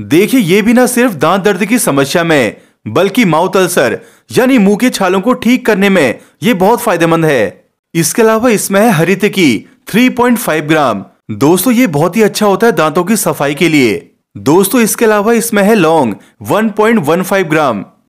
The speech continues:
देखिए लौंग के फायदों के बारे में आप लोग सभी जानते होंगे। देखिए लौंग भी एक एंटीसेप्टिक है, ये बैक्टीरिया को खत्म करने में मदद करता है, ये कीटाणुओं से लड़ने में मदद करता है और साथ ही अगर मसूड़ों में सूजन की समस्या है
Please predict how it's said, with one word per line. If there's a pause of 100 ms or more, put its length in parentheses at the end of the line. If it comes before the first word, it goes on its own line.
(140)
देखिए
लौंग
के
फायदों
के
बारे
में (200)
आप
लोग
सभी
जानते
होंगे। (480)
देखिए
लौंग
भी
एक
एंटीसेप्टिक
है, (320)
ये
बैक्टीरिया
को
खत्म
करने
में
मदद
करता
है, (420)
ये
कीटाणुओं
से
लड़ने
में
मदद
करता
है (180)
और
साथ
ही (240)
अगर
मसूड़ों
में
सूजन
की
समस्या
है